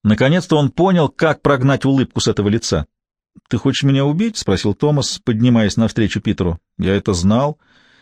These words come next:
Я всегда знал, что ты неуравновешенный. Все думали, что неуравновешенные Джулия или Марианна. «Эй!»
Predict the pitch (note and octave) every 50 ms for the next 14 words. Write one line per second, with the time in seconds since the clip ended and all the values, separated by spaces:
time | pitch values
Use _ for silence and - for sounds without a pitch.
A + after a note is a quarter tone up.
0 | _ _ _ _ _ _ F2+ F#2+ - - B2 A2+ C#3+ D#3+ F#3+ F3 F#3 F#3+ E3+ -
1 | - B2+ - - F3 F#3 F#3 F3 D3 G#2+ G2+ G2 F#2 G#2 C3 C3 - C3+ B2 A2+
2 | A2+ - _ _ _ _ _ _ _ _ - - G3+ G#3+ F#3 G#3+ G3+ F#3 F#3+ F3
3 | E3+ C#3+ - - E3+ E3 D#3+ D#3+ E3+ E3 D#3+ D#3 D3 D#3+ D#3+ D#3+ D#3 C3 - C#3+
4 | C#3 C#3 C3+ A#2 C3+ F3 F3 D#3+ D#3 D3 C#3+ C#3+ D3 D3 D3+ D3+ D#3 D#3+ D#3+ D3+
5 | B2+ A2 G2 F2+ E2+ - _ _ _ _ _ _ _ _ _ - A3 B3 A3+ -
6 | - -